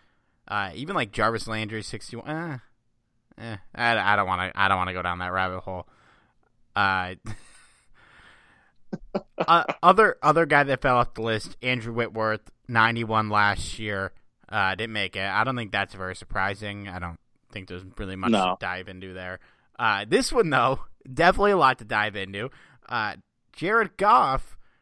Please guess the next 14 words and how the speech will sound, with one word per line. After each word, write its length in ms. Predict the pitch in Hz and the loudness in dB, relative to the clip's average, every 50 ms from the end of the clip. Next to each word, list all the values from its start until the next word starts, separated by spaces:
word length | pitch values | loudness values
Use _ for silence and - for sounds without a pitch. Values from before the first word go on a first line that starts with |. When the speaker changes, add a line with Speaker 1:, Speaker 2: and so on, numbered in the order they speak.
| _ _ _ _ _ | _ _ _ _ _
Speaker 1:
ranked 320 | 135 139 143 139 139 - _ _ - | -4 -4 -2 -2 -4 -6 _ _ -2
thirty-two 600 | 175 180 208 233 240 233 - - 233 220 202 156 | 2 2 2 2 0 -4 -6 -6 -4 -2 -2 0
last 440 | 120 110 107 101 98 - - - 107 | 0 0 0 0 -2 -4 -8 -12 -10
year, 240 | 98 92 95 98 - _ _ _ _ _ _ _ _ _ _ - | -10 -8 -10 -10 -12 _ _ _ _ _ _ _ _ _ _ -6
uh, 240 | 113 110 107 104 - _ | -2 -2 -2 -2 -4 _
thirty-eight 540 | - 185 202 202 202 185 160 156 160 160 - | -4 -2 -2 -2 -2 -2 -2 -2 -2 -4 -6
in 120 | - 135 123 | -10 -6 -2
twenty 360 | - - 127 127 127 123 120 | -2 0 0 0 -2 -2 -4
eighteen, 540 | 117 110 - - 131 123 120 113 107 101 - _ _ _ _ _ | -4 -6 -8 -10 -8 -8 -6 -6 -8 -10 -12 _ _ _ _ _
off 320 | 208 247 277 294 294 - - | 6 8 8 8 6 4 -2
the 100 | 339 233 | -6 -4
list. 520 | 214 240 262 254 180 - - - - - - - - _ _ _ _ _ _ | -2 -2 -2 -2 -2 -4 -10 -16 -20 -20 -20 -20 -20 _ _ _ _ _ _
<laughs> 520 | - - - - 233 - - - 170 147 - | -10 -8 -6 -6 -6 -2 0 0 0 0 -2
So, 640 | - - - - - - - 175 175 170 156 131 | -6 -10 -16 -18 -18 -4 0 2 2 2 2 0